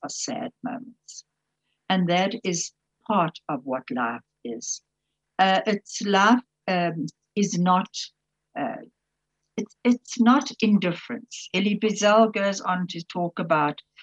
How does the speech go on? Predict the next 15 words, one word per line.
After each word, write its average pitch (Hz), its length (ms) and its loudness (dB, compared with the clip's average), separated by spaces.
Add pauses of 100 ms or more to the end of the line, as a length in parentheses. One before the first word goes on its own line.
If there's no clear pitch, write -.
(220)
the - 140 4
opposite 220 600 2 (340)
of, 175 320 4 (380)
of 160 320 4 (420)
death 202 300 0 (800)
is 196 220 -4
not, 196 360 -2 (540)
uh, 202 180 -2
the 226 100 4
opposite 233 380 2
of 196 140 -2
life 160 400 2
is 180 180 -8
not 196 320 0 (140)
death, 143 220 -2